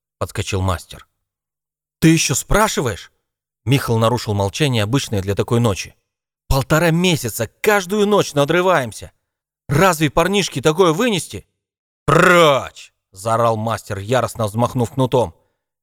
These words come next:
Конец его обвился вокруг шеи Михала. "Оставь его!" Первый раз Крабат услышал голос незнакомца.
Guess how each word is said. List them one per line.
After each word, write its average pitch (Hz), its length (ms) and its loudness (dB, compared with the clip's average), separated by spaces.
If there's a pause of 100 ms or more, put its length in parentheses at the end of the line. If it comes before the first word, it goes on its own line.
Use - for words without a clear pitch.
Конец 139 360 2
его 131 220 2
обвился 139 400 0
вокруг 139 280 -4
шеи 165 260 2
Михала. 147 480 -2 (500)
"Оставь 160 640 2
его!" 123 400 -4 (640)
Первый 143 380 2
раз 143 240 0
Крабат 104 380 -4
услышал 113 440 -2
голос 110 360 -4
незнакомца. 110 680 -4